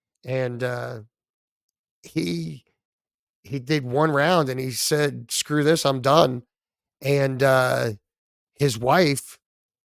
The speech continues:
somehow, some way, it came up that,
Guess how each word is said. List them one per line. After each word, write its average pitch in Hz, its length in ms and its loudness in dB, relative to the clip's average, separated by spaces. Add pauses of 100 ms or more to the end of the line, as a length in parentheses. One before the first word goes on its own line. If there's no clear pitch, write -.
(480)
somehow, 156 520 4
some 143 380 2
way, 151 400 4
it 139 460 -6
came 147 300 2
up 139 260 2
that, 127 320 2